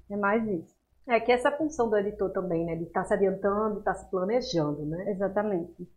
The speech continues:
Speaker 1: Exatamente.
Speaker 2: E como você executa seu trabalho como editora? É, existe muita diferença da edição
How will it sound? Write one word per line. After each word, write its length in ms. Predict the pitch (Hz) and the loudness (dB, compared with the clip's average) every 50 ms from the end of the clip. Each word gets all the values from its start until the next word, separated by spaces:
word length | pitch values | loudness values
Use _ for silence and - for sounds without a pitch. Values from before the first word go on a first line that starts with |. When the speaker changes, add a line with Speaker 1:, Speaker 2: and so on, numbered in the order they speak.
| _ _ | _ _
Speaker 1:
Exatamente. 540 | 196 202 180 185 185 - 185 190 190 190 190 - | -18 -16 -16 -16 -16 -12 -10 -8 -8 -8 -6 -2
Speaker 2:
E 560 | 214 208 208 220 220 220 214 208 208 208 208 - | 0 2 4 4 6 6 6 6 6 4 4 4
como 240 | 330 330 359 359 330 | 6 6 6 6 6
você 260 | 339 339 339 - 269 | 6 4 8 10 10
executa 560 | 262 254 233 254 254 - - 208 202 208 214 | 10 10 8 4 2 4 0 0 2 2 2
seu 160 | 202 - 208 | 2 2 0
trabalho 480 | 208 208 208 196 185 180 175 175 175 180 | 4 4 4 6 8 10 10 10 8 6
como 240 | - - 202 196 190 | 2 0 0 0 0
editora? 800 | 190 196 196 - - 196 175 170 170 170 175 185 233 311 - - - - - _ _ _ _ _ _ _ - | 0 -2 -6 0 4 4 6 8 6 6 6 6 4 4 2 -6 -14 -20 -20 _ _ _ _ _ _ _ 0
É, 240 | 180 170 165 165 185 | 4 6 6 6 6
existe 280 | 190 240 277 - 294 | 6 4 4 6 6
muita 200 | 269 254 247 240 | 6 6 6 6
diferença 600 | 226 226 - - 269 220 196 190 190 180 - 202 | 4 4 6 6 8 8 8 6 4 4 2 4
da 180 | 175 190 185 190 | 8 8 8 8
edição 720 | 190 190 196 - - 190 175 170 165 160 156 151 151 | 8 4 0 -2 -2 0 0 2 0 0 -2 -4 -6